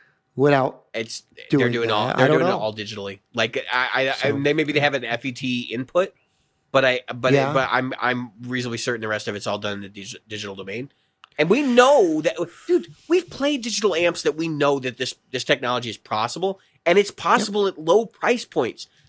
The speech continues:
Speaker 2: The
Speaker 1: Right.
Speaker 2: Katana, I know that there are people in our group that don't like the Katana, but, but the Katana does a very good job of emulating the feel of a tube amp.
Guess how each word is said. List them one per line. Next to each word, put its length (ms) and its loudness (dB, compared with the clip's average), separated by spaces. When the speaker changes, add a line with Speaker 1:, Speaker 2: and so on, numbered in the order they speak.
Speaker 2:
The 80 0
Speaker 1:
Right. 60 -6
Speaker 2:
Katana, 580 2
I 100 0
know 320 4
that 200 -8
there 100 4
are 80 2
people 260 -4
in 60 2
our 80 0
group 220 -6
that 180 -4
don't 200 2
like 200 0
the 80 -4
Katana, 480 -2
but, 280 0
but 300 0
the 60 -4
Katana 460 2
does 400 2
a 80 -2
very 340 0
good 340 0
job 560 2
of 200 -2
emulating 520 -2
the 80 -8
feel 340 -4
of 80 -6
a 40 -6
tube 280 -6
amp. 200 -8